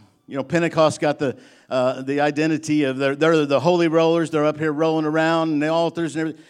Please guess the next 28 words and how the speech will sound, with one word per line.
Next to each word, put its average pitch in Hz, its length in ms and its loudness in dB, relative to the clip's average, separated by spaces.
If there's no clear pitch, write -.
You 320 120 -6
know, 208 180 4
I've 226 180 0
seen 156 280 -4
that 135 160 -4
before. 135 540 -8
It 202 100 -6
happens. 151 680 -8
It - 80 -10
happens. 160 400 -6
When 170 100 -6
God 196 220 2
wants 190 220 -6
to 170 100 -4
do 151 160 0
something 147 360 -6
to 156 120 -4
you, 151 180 0
sometimes 175 560 -4
things 165 280 -4
happen 165 340 -4
to 143 40 -6
you 165 140 -4
you 165 140 2
would 151 120 0
never 151 220 0
do 143 400 -2
otherwise. 117 1000 -4